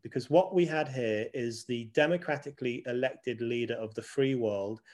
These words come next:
the sitting president of the United States, being censored by, um, Silicon Valley billionaires.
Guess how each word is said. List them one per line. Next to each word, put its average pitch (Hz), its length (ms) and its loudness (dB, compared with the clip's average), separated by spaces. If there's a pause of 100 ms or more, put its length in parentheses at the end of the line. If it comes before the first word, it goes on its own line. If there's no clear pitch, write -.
(240)
the 127 80 -4
sitting 180 600 2
president 127 480 0
of 113 140 -8
the 117 60 -4
United 113 480 -4
States, - 600 -10 (480)
being 139 220 4
censored 143 720 2 (100)
by, 117 520 0 (260)
um, 117 380 -2 (160)
Silicon 135 640 0
Valley 107 480 -4 (100)
billionaires. 101 680 -4